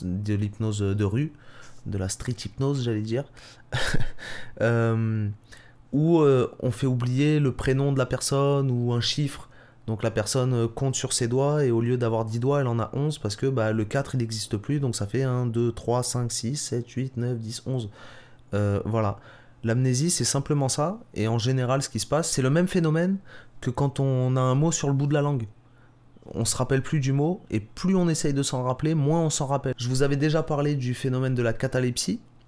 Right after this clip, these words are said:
qui est une paralysie temporaire. Là, c'est donc une amnésie temporaire, et il y a un truc marrant qui existe, euh, je vous invite encore une fois à chercher des vidéos, euh, si ça vous intéresse,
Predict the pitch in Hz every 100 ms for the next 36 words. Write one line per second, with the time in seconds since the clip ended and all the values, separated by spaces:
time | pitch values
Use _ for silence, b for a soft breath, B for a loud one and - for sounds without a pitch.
0 | - - 117 117 113 139 120 123 123 123
1 | 127 117 107 117 175 - B B B B
2 | B - - - 127 139 - 131 120 123
3 | - 123 131 139 139 143 139 120 117 113
4 | 165 170 113 120 117 113 113 110 113 -
5 | 135 - 117 113 131 127 117 107 143 147
6 | - 107 98 101 104 107 113 120 113 110
7 | 110 110 123 113 104 104 117 110 107 113
8 | 117 117 107 - 110 104 104 98 101 127
9 | 156